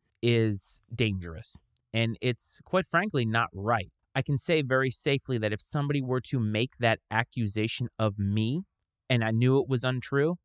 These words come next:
I would be furious. And I would probably be going after them legally, the same thing that Jimmy Kimmel is doing.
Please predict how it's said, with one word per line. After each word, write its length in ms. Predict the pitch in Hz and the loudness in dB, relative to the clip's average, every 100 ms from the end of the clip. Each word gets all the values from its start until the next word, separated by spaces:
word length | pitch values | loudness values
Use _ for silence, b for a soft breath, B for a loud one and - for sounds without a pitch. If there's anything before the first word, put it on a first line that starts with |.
| _ _ | _ _
I 180 | 123 131 | 4 4
would 200 | 135 120 | 4 0
be 340 | 117 113 110 - _ _ | 0 0 -2 -8 _ _
furious. 560 | - 101 82 67 - - _ _ _ | -2 -2 -2 -14 -16 -18 _ _ _
And 160 | 113 107 | -4 -2
I 360 | 113 110 107 101 | 2 2 2 0
would 200 | 107 104 | -2 -4
probably 540 | - 120 123 110 120 110 | -2 0 0 0 0 0
be 120 | 110 | 0
going 300 | 120 113 104 | 0 0 0
after 280 | 107 - 110 | -2 -2 -2
them 200 | 101 101 | -2 -2
legally, 380 | 113 104 107 | -4 -2 -4
the 80 | 98 | -4
same 280 | - 117 123 | -4 -2 -2
thing 180 | 123 113 | -2 -2
that 100 | 95 | -2
Jimmy 240 | 107 104 | -2 -4
Kimmel 360 | - 107 98 95 | -4 -2 -2 -2
is 140 | 104 | -4
doing. 300 | - 90 76 | -4 -6 -6